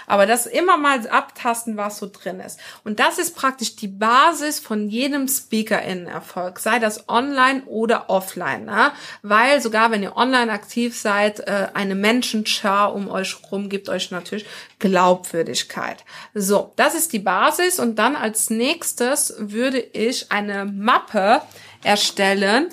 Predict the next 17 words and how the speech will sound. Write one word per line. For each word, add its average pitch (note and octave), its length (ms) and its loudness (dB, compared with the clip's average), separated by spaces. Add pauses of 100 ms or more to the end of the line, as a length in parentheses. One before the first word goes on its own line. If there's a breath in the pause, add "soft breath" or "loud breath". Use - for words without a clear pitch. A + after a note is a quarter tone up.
(240 loud breath)
indem A3+ 360 2
ich - 240 -4
Infos B3+ 640 -4
gebe. D#3+ 320 -10
Also F#3+ 260 -4
schon A3+ 380 -2
drei, B3 340 4
vier B3+ 340 -2
mögliche A#3+ 520 -2
Vorträge G#3+ 640 -2
skizziere, C#4 840 0
drei, G#3+ 220 0
vier G#3 300 -2 (260 loud breath)
mögliche G#3 520 -4
Themen, C4+ 640 2
Inhaltsangabe, G#3+ 1500 -2 (320 loud breath)
Dauer, A3+ 800 4